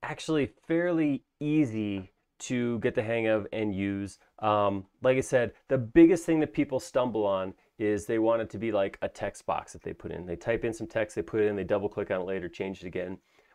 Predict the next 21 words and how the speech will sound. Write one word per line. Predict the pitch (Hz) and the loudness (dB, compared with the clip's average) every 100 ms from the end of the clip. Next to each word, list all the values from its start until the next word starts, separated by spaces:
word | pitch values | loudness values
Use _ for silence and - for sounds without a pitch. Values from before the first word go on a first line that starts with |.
| _ | _
Once | 123 170 170 | 0 0 -2
you | 175 | -4
place | - 135 123 | 0 0 0
it, | 113 107 | -4 -4
it | 104 | -4
is | 101 | -6
just | 85 101 - | -6 -10 -4
geometry. | 101 80 78 - 80 | -4 -4 -8 -10 -12
It's | _ _ - | _ _ 2
boom, | 127 123 | 2 2
it's | 110 - | -2 -4
in | 113 | -2
there. | 110 110 - - - | 0 -2 -4 -10 -2
The | 117 | 0
nice | 135 180 226 | 2 2 0
thing | - 131 101 107 - _ | -2 -2 -2 -6 -10 _
is | 117 107 | -6 -4
that | 107 | -2
once | 104 101 | -2 -4
it's | 92 | -4
geometry | 135 160 165 - 92 98 | -4 -2 -4 -4 -6 -6